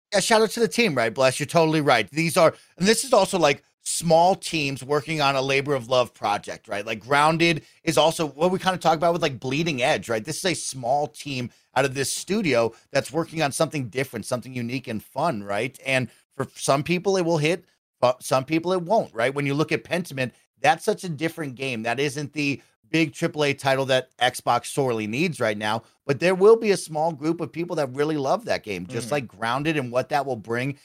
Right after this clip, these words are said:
Speaker 1: and being an online or an ongoing multiplayer game where one point oh will continue to grow.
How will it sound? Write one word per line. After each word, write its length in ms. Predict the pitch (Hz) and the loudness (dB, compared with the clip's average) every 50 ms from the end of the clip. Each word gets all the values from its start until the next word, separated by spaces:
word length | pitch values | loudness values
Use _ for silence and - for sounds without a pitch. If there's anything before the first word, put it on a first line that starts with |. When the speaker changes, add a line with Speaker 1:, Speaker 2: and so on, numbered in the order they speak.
| _ _ _ | _ _ _
Speaker 1:
and 100 | - 147 | -2 2
being 200 | 143 170 165 160 | 4 6 6 4
an 80 | 156 - - - | 2 -2 -4 -4
online 680 | 127 131 143 151 156 160 151 139 135 135 131 135 135 - | -2 0 2 2 0 0 -2 -2 -2 0 0 -2 -2 -2
or 180 | 139 151 139 135 | 0 2 2 2
an 80 | 131 127 127 | 2 0 -2
ongoing 480 | 135 151 160 156 143 156 143 135 127 123 | -2 -2 -2 0 0 0 0 0 -2 -2
multiplayer 560 | 147 175 175 151 131 - - 131 123 120 107 | -4 -2 -2 -4 -6 -4 -2 -2 -2 -2 -2
game 240 | 110 117 127 143 139 | -2 -4 -4 -2 0
where 220 | 123 113 110 - - _ _ _ _ _ | 0 0 0 -2 -6 _ _ _ _ _
one 200 | 123 131 147 139 | 0 0 0 0
point 260 | - - 143 143 139 | -2 -2 -2 0 2
oh 100 | 143 147 | 2 2
will 180 | 147 143 147 | 2 0 -2
continue 500 | 143 - 135 123 - - 147 147 147 143 | -4 -4 -8 -8 -6 -4 -4 -2 -2 -4
to 60 | 135 135 | -4 -6
grow. 500 | 95 104 110 127 151 160 135 127 131 | -6 -4 0 2 4 4 4 4 0